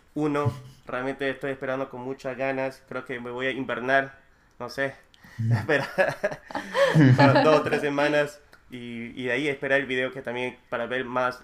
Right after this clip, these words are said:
Speaker 1: localidades de Australia. Muchísimas gracias, Isabela, Juan Pablo, me, me ha gustado hablar con ustedes realmente y espero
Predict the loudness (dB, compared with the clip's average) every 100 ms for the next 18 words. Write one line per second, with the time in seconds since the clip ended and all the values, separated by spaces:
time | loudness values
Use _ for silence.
0 | -10 -8 -6 -6 -8 -6 -6 -6 -10 -12
1 | -10 -10 -12 _ -10 -10 -14 -10 -8 -8
2 | -12 -18 _ _ -14 -10 -6 -4 -2 -4
3 | -6 -10 -8 -8 -6 -6 -8 -10 -8 -8
4 | -6 -8 -10 -8 -10 -8 -8 -8 -6 -4
5 | -4 -8 -12 -10 -6 -6 -6 -10 -12 -10
6 | -10 -12 -14 -16 -10 -8 -6 -4 -6 -8